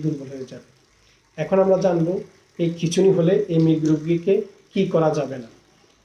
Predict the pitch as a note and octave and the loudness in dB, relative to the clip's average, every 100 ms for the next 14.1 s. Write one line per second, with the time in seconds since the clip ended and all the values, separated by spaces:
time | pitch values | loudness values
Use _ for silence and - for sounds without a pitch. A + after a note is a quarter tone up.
0 | - F3 E3+ A3+ F#3+ F#3 G3 G#3+ G3+ G3 | -6 -2 2 2 4 2 2 2 2 2
1 | F#3+ E3+ D#3+ D#3+ E3+ D#3+ D#3+ D#3+ E3 E3 | 2 2 0 0 -2 0 0 -2 -4 -6
2 | - D#3 C3+ D3 D3 - C#3 C3+ - - | -4 -2 -2 -2 -4 -6 -10 -8 -8 -8
3 | - - - - D#3 - F3 D#3+ D3 F#3+ | -10 -14 -14 -8 -6 -2 -2 0 -2 -4
4 | F3+ - - D#3 D#3 D#3 D3+ - F3 E3+ | -4 -10 -6 -4 -2 -2 -2 -4 -8 -6
5 | C#3 C#3+ E3 C#3 B2 A#2+ A2+ _ _ _ | -6 0 0 -2 -8 -16 -20 _ _ _
6 | _ _ _ - E3+ F3+ F#3+ F#3 F#3 G#3+ | _ _ _ -2 0 4 4 2 2 2
7 | - E3 F3+ F3 E3+ D#3+ D3+ D3 - - | 2 2 2 2 4 4 2 0 -8 -4
8 | D#3+ D#3+ D#3+ - - - - E3+ E3 D#3+ | 0 0 -2 -14 -20 -20 -12 -4 0 0
9 | D#3+ E3 - E3+ F3 E3 E3 D#3+ F3 E3+ | 0 -2 0 2 2 2 0 0 0 0
10 | - F#3 G#3+ G#3+ - - E3+ E3 E3 F3 | 2 4 2 0 -6 -4 2 4 4 4
11 | F#3 G3 G3 - E3+ F#3+ F#3+ - F#3+ E3+ | 4 2 0 -2 2 2 0 -4 -6 -2
12 | E3+ F#3 G3+ - - D#3+ C#3+ C#3 - - | 2 2 0 -4 -10 -8 -6 -10 -16 -20
13 | - - - - - - - - E3 G3 | -20 -20 -20 -20 -20 -20 -20 -8 0 2